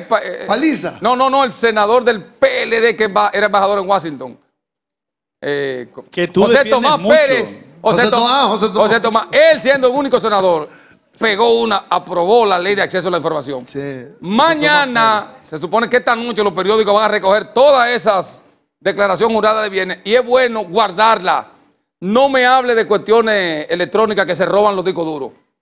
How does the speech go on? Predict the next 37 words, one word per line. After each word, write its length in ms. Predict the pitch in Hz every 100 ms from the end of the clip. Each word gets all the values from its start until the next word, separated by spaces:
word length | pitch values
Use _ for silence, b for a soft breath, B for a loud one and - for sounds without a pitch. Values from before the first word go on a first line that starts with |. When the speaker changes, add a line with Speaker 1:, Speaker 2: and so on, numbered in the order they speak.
| _
Speaker 1:
No, 280 | 165 226 220 208
mañana 680 | 247 220 262 370 359 302 -
cuando 220 | 254 226
salgan 440 | 269 294 277 208 -
todos 320 | 320 285 254
esos 480 | 240 165 170 156 -
pueblos 360 | - 208 247
dominicanos, 640 | 233 220 202 196 170 156 - _ _ _ _
como 220 | - 214
los 100 | 233 208
periódicos 480 | 233 269 302 254
ahora 160 | 269 277
lo, 180 | 262 240
lo, 180 | 220 170
lo, 220 | 185 165
lo 160 | 185 196
regalan, 640 | 202 240 226 185 170 160 b b b
usted 320 | - 190 226 247
va 220 | 277 269
a 20 |
guardar, 400 | 240 240 247 240
por 100 | 226
ejemplo, 200 | 226 220
Diario 280 | 220 247 240
Libre, 220 | 233 226
usted 180 | - 240
lo 80 | 247
guarda 380 | 202 220 214 185
bien 200 | 180 220
guardado, 440 | 214 185 180 156 147 - _ - _ _ -
para 160 | 196 214
en 60 | 190
cuatro 360 | 226 262 262 240
años 280 | 226 202 175
justificar 580 | 190 202 170 185 220 214
a 80 |
ver 340 | 208 196 175